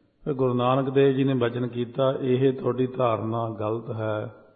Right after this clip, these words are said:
ਅਸਲ ਵਿੱਚ ਪਰਮਾਤਮਾ ਨੂੰ ਆਪਾਂ ਮਨੁੱਖਾ ਦੇਹੀ ਦੇ ਅੰਦਰ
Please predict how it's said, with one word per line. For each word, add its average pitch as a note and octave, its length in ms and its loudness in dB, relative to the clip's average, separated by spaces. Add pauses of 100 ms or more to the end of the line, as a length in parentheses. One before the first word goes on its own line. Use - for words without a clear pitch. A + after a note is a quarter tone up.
(2250)
ਅਸਲ C3+ 220 2
ਵਿੱਚ C3+ 320 2 (1800)
ਪਰਮਾਤਮਾ B2 600 2
ਨੂੰ C3 180 2
ਆਪਾਂ B2 320 0
ਮਨੁੱਖਾ A#2+ 480 -2
ਦੇਹੀ A#2+ 340 0
ਦੇ A#2+ 140 0
ਅੰਦਰ A#2 460 -2